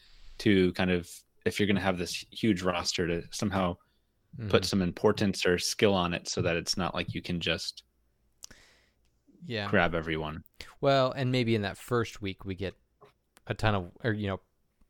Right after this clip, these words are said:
Speaker 2: week zero, we get a ton of pickups.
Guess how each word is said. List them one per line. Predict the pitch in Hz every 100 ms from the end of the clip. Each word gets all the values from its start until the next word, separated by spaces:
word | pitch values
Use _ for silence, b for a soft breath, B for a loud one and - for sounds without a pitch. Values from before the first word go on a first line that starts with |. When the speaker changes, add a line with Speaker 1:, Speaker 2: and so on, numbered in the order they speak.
| _ _ 135 -
Speaker 2:
week | 135 107
zero, | 101 107 101 87
we | 87 90
get | 90
a | 85
ton | - 92
of | 87
pickups. | - 98 - 87 - -